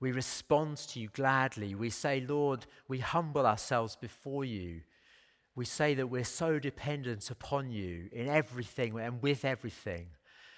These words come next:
And so right now, Lord, we recommit ourselves to you. Lord, we recommit our lives to you. Oh God, we say, "Lead us into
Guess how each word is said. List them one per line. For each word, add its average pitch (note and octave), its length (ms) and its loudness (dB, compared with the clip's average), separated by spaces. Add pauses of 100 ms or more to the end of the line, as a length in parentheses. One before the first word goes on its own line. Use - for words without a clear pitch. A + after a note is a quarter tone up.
(140)
And A#2+ 160 -2
so C3+ 180 0
right C#3+ 340 4
now, C#3 200 6
Lord, B2 240 0
we C3 160 -4
recommit D#3 680 -2
ourselves D#3 880 2
to - 140 -10
you. F2 380 -8 (280)
Lord, A2+ 200 -4
we C#3+ 120 -2
recommit D3 640 -4
our B2 160 4
lives B2+ 640 2
to A#2 80 -6
you. D#2+ 380 -10 (680)
Oh B2+ 100 -6
God, D3 500 2
we B2 100 -6
say, D3 260 2
"Lead G3 400 0
us - 200 0
into A2+ 760 -2